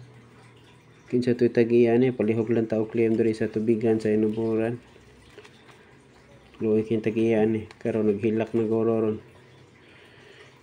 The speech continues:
Hmm. May sodra ba? Situnog tangan. Oh, dai I D dai. Tunitan awon, be. Uy. Keeper ba dai ni?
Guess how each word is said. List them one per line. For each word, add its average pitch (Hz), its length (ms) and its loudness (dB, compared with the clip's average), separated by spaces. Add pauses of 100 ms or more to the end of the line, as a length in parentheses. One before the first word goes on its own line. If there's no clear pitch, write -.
(200)
Hmm. 117 240 -8 (960)
May 104 160 -4
sodra 110 480 -2
ba? 135 100 0 (1200)
Situnog 120 480 -4
tangan. 131 400 2 (760)
Oh, 135 140 2
dai 110 400 2
I 117 80 0
D 123 160 2
dai. 143 240 -2 (1200)
Tunitan 113 400 0
awon, 120 340 2
be. 139 160 0 (2250)
Uy. 139 240 0 (1200)
Keeper 110 400 -4
ba 101 140 -4
dai 104 260 -2
ni? 127 140 -2